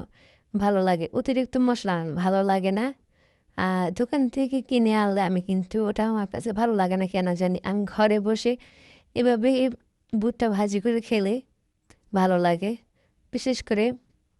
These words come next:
আমাদের ঘরে সবাই এটা পছন্দ করে। তো অনেক দিন ধরে কোনো ভিডিও আপলোড করা হচ্ছে না, অনেকে জিজ্ঞেস করছেন যে, "আপু, ডেইলি ব্লগ কি শুধু কি সাপ্তাহিক পর পর না?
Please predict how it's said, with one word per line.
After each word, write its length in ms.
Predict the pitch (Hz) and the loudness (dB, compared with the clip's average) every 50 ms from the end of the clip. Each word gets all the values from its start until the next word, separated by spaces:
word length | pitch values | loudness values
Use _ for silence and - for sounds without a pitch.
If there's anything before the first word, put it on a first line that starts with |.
| _ _ _ _ _ _ _ _ _ - | _ _ _ _ _ _ _ _ _ -2
আমাদের 360 | 277 254 233 226 220 214 214 220 | 2 2 4 4 4 4 4 4
ঘরে 200 | - 240 240 233 | 2 2 2 2
সবাই 320 | - - 311 294 285 262 | 2 0 2 2 4 4
এটা 140 | 254 - 240 | 2 2 0
পছন্দ 460 | 226 - 233 220 - - 226 220 214 | 0 -2 -2 -2 -2 -4 -4 -4 -4
করে। 340 | 196 - 220 220 247 269 311 - _ _ _ _ _ _ _ _ _ _ _ | -2 -2 0 0 0 0 -2 -6 _ _ _ _ _ _ _ _ _ _ _
তো 80 | 269 254 | -2 0
অনেক 320 | - 240 240 233 220 220 | 2 2 4 4 2 2
দিন 220 | 202 233 220 226 | 2 2 4 4
ধরে 280 | 220 220 214 208 226 233 | 4 4 4 4 4 4
কোনো 200 | 226 233 226 214 214 | 2 0 0 0 0
ভিডিও 460 | 202 214 226 214 247 233 220 214 202 | 0 -2 0 2 2 2 4 4 2
আপলোড 360 | 202 208 - _ - 226 214 | 2 0 -4 _ -4 -6 -4
করা 240 | - 233 226 233 233 | -2 0 0 2 2
হচ্ছে 320 | 226 240 - - - 240 | 2 0 -2 -2 -2 0
না, 100 | 226 220 214 - | 0 0 0 -2
অনেকে 400 | 202 202 202 202 190 - 120 170 | -2 0 0 -2 -2 -4 -4 -2
জিজ্ঞেস 380 | 202 233 233 240 247 - - | -2 -2 -2 -2 -4 -4 -4
করছেন 640 | - 240 233 214 220 - 220 208 208 202 202 208 196 | -2 -2 -2 -2 -2 -2 -2 0 0 0 0 -2 -2
যে, 240 | 185 226 220 214 - | -2 0 0 0 0
"আপু, 440 | - - 202 202 _ - 226 233 233 - - - _ _ _ _ _ 233 | -2 -2 -4 -4 _ -2 -2 -2 -2 -4 -12 -20 _ _ _ _ _ -2
ডেইলি 340 | 214 262 254 254 233 247 233 | 2 4 4 4 4 2 2
ব্লগ 320 | 202 233 240 233 226 226 226 _ _ | 2 0 2 2 2 0 -2 _ _
কি 220 | - - 226 226 214 | -4 -2 -2 -2 -2
শুধু 380 | - - 233 226 208 220 220 214 | -2 -2 -2 0 0 -2 -2 -2
কি 240 | - 214 214 214 214 - - - - - _ _ | -2 -2 -2 -2 -2 -6 -12 -20 -20 -20 _ _
সাপ্তাহিক 520 | - - - 247 220 - - - 214 208 196 | -10 -4 -4 -4 -4 -4 -4 -2 -2 -2 -2
পর 260 | - 202 196 196 196 | 0 0 0 0 0
পর 180 | 196 202 208 208 208 | 0 0 0 0 0
না? 400 | 233 226 214 208 214 220 226 | 0 0 0 0 -2 -2 -4